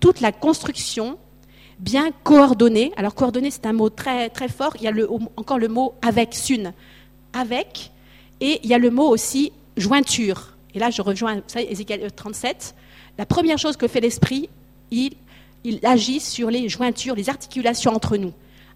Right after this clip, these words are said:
Un, un, un édifice, une construction où les jointures sont bien articulées ensemble, ensemble, s'élève ou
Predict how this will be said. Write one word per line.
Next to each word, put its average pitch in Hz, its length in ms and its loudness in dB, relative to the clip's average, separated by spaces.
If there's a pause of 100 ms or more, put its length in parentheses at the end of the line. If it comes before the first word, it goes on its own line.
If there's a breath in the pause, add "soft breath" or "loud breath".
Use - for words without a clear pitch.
Un, 233 120 2 (100)
un, 220 280 0
un 208 280 -6
édifice, 285 600 -4
une 220 160 -8
construction 285 540 -2 (220 loud breath)
où 240 80 4
les 247 80 8
jointures 285 400 2 (100)
sont 233 160 -2
bien 240 160 2
articulées 269 460 -4
ensemble, 247 420 -2 (320)
ensemble, 269 500 -2 (460 loud breath)
s'élève 269 640 4
ou 190 120 -8